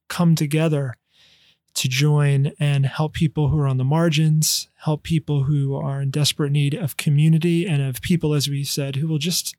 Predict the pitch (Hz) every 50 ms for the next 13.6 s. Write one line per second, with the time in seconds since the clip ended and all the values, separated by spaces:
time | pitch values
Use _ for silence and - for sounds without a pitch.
0 | _ _ _ _ - - - - - _ _ _ _ - - - - - - 190
1 | 170 165 165 170 170 165 147 151 139 139 135 139 151 160 165 151 127 123 117 113
2 | - - - _ _ _ - 180 143 135 135 - - - 160 156 - - 147 143
3 | 139 135 135 131 135 135 135 - - 151 147 143 139 135 135 135 - - - -
4 | _ - - - 160 156 - 139 127 123 120 120 _ _ - - - - 135 123
5 | 117 110 - - - - - - _ _ _ _ _ _ _ _ _ _ _ -
6 | - - - 151 139 139 139 139 143 - 196 190 202 190 - - 196 180 165 151
7 | 156 175 180 175 170 160 156 156 143 131 147 - - 156 147 143 139 143 143 -
8 | - - 196 139 135 139 139 143 151 147 147 147 - - 147 143 143 - 143 147
9 | 143 135 127 - - - - _ _ _ - - 185 180 170 - - 175 160 -
10 | - 175 160 151 135 135 131 - - 180 170 170 - 175 160 151 147 143 139 127
11 | 127 139 131 123 123 120 123 123 117 - - 262 180 139 143 139 - _ _ _
12 | _ - 165 160 170 175 165 156 156 143 - - - - - 185 185 147 123 160
13 | 135 165 151 - 160 147 - - - 147 143 135